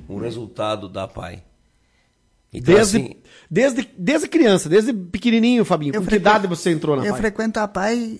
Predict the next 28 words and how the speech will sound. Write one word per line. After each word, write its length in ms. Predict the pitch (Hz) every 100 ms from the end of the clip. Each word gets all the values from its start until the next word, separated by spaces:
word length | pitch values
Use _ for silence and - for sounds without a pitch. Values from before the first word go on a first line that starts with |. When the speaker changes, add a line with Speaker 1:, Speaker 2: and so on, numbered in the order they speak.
| _
Speaker 3:
faz 300 | 202 196 185
vinte 200 | 233 233
e 20 |
seis 180 | 240 202
anos. 320 | 175 180 170
Eu 100 | 175
Speaker 2:
Vinte 200 | 208 277
e 40 |
seis 220 | - 220 190
anos 180 | 180
que 60 | -
você 160 | 185 202
vai 100 | 165
na 100 | 165
Speaker 3:
comecei 140 | 214
Speaker 2:
apai. 80 | 214
Speaker 3:
na 60 |
apai 380 | 202 202 190 220
com 160 | 220 208
dois 240 | 208 208
anos, 240 | 180 180 196
em 100 | 190
mil 220 | 180 202
novecentos 480 | 202 190 - 202 202
e 60 |
noventa 340 | 208 208 208 247
e 60 |
cinco. 320 | 226 - 208